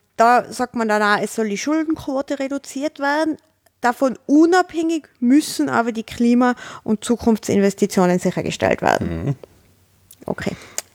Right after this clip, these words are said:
Speaker 2: Auch schön schwammig, aber ja.
Speaker 1: Es, ja, also man soll eben auch vor allem, äh, die Verpflichtungen aus dem Pariser Klimaabkommen, äh, nachkommen.
Speaker 2: Aber jetzt wirklich.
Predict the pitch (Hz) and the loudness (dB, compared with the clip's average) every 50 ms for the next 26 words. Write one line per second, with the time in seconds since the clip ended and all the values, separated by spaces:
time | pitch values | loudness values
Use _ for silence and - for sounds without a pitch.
0 | _ - - 87 92 - - - 95 104 117 110 107 - - - 76 95 135 151 | _ -8 -6 -4 -4 -4 -2 0 2 2 2 0 -2 -4 -6 -4 -4 -2 -2 -4
1 | 147 - - 117 110 110 110 110 107 - - 208 208 - - - - - - - | -2 0 0 2 2 2 0 -2 -4 0 2 2 2 0 -2 -8 -8 -10 -10 -10
2 | - 180 - - 202 190 120 - - - 196 190 208 202 202 196 - 214 208 208 | -12 -6 0 2 4 4 4 2 0 -2 -2 -2 0 0 0 0 2 2 2 2
3 | 202 - - 185 190 185 185 180 180 - - - 190 185 180 185 190 190 - - | 2 2 0 0 2 0 0 0 -2 -4 -2 0 2 2 2 2 0 -2 -4 -4
4 | 208 214 214 - - 196 196 185 - 202 190 - - 214 - - - 202 196 190 | -6 -6 -6 -6 -6 -6 -6 -4 -4 -6 -6 -2 -2 -2 -2 -2 -6 -4 -4 -2
5 | 180 190 185 - 196 185 190 190 196 185 - - - - - 302 311 294 277 269 | -4 -4 -4 -6 -6 -6 -6 -6 -6 -8 -8 -10 -8 -2 0 2 4 4 4 2
6 | 262 - - - 240 233 226 226 220 220 214 214 214 214 208 208 - - - 52 | 2 -2 0 2 2 4 4 4 2 2 2 0 0 -2 -2 -4 -6 -8 -10 -10
7 | - - - 196 - - - - - 220 208 208 202 202 196 190 196 196 185 - | -6 -2 0 0 0 0 -4 -4 2 2 4 4 4 4 4 4 4 4 2 0
8 | - - - 110 98 - - 76 - | -2 0 0 0 0 0 -8 -12 -14